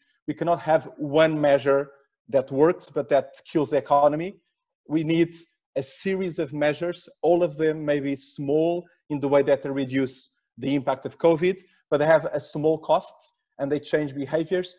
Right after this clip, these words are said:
and the accumulation of all those small measures, all of those certifications, all of those practices will actually give us an effect that's similar to a confinement, but with much less economic, uh,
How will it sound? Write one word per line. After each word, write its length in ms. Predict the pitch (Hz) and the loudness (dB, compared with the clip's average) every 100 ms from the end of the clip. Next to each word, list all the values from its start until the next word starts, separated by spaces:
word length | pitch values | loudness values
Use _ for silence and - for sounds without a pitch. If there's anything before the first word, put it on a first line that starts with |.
| _ - | _ -10
and 120 | 147 | -4
the 100 | 156 | -2
accumulation 560 | 156 160 151 156 165 151 | -4 -4 -2 -2 -2 -2
of 220 | 139 131 | -2 0
all 160 | 165 | -2
those 380 | 151 156 143 - | 0 0 -2 -6
small 520 | 147 139 143 147 147 _ _ | -4 2 2 2 -2 _ _
measures, 580 | 135 147 147 147 143 143 | -2 2 2 2 0 0
all 200 | 127 147 | -2 -2
of 80 | 143 | -2
those 180 | 143 139 | -4 -6
certifications, 720 | 139 - 120 131 127 135 131 - - | -8 -10 -6 -4 -4 -6 -10 -12 -4
all 100 | 156 | -2
of 80 | 139 | -2
those 200 | 143 - | -4 -6
practices 540 | - 139 165 151 185 - _ - | -6 -6 -6 -6 -8 -10 _ -4
will 180 | 160 151 | -2 -2
actually 540 | 147 - 147 143 143 _ _ - | -4 -4 -2 -2 -2 _ _ -6
give 140 | 143 | 0
us 140 | 147 139 - | 2 0 -4
an 120 | 135 | -6
effect 560 | 135 - 156 170 - - - _ _ | -6 -6 -4 -4 -8 -20 -20 _ _
that's 280 | 139 - - | -6 -6 -8
similar 560 | 175 160 160 160 156 - _ - | -6 -2 2 2 0 -14 _ -4
to 120 | 147 | -2
a 40 | |
confinement, 680 | - 143 127 156 160 185 208 - _ _ _ | -2 -4 0 2 2 -2 -8 -18 _ _ _
but 160 | 160 143 | -4 -2
with 220 | 147 143 | -2 0
much 320 | 156 156 - | 2 2 0
less 320 | 143 139 135 - | 0 0 0 -10
economic, 520 | - - 131 127 123 123 _ | -10 -6 -4 -2 -4 -10 _
uh, 40 | _ | _